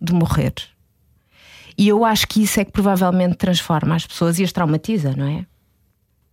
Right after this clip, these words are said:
Sentir que vou perder aqui a vida e a minha família e vou perder aqui a vida. Eu nunca senti isso. Se calhar porque vinha, ia com esse filtro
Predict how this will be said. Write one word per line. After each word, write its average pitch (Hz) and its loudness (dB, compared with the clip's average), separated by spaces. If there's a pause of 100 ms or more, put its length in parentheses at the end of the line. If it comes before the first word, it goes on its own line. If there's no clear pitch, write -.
(200)
Sentir 185 0
que 185 -2
vou 170 0
perder 175 0
aqui 165 -2
a 160 0
vida 151 -2 (260)
e 165 2
a - 4
minha 160 2
família 156 0
e 156 0
vou 156 0
perder 156 -2
aqui 156 -4
a 151 0
vida. 143 -2
Eu 185 0
nunca 208 0
senti 165 -4
isso. - -14 (520)
Se - -2
calhar 185 0 (480)
porque 190 0
vinha, 226 2
ia 185 0
com 196 -2
esse 220 0
filtro 269 -2